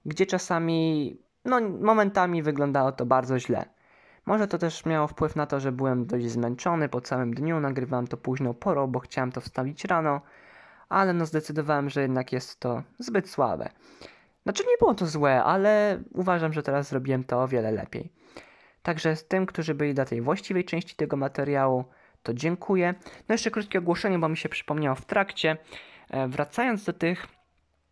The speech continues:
e, propozycji, które się pojawiły do serii Kingdom Rush Extra, no to właśnie tam naprawdę bardzo fajne propozycje były, chociażby żeby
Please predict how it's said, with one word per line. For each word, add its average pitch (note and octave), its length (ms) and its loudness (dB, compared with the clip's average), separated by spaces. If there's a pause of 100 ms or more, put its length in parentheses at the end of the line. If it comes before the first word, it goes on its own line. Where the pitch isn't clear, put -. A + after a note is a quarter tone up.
(260)
e, C#3+ 120 -2
propozycji, D#3 580 -2
które - 180 -4
się - 120 -8
pojawiły C#3+ 320 0
do C#3+ 80 0
serii C3+ 240 -4
Kingdom C3+ 380 -2
Rush A#2+ 240 -2
Extra, - 500 -2 (520)
no F3 140 2
to G3+ 160 0
właśnie D3+ 320 0
tam D3 140 -2
naprawdę C#3+ 400 -2
bardzo C#3 320 0
fajne C3 480 -2 (480)
propozycje C#3+ 640 -2
były, C#3 340 0 (280)
chociażby E3 440 -2
żeby D3+ 340 2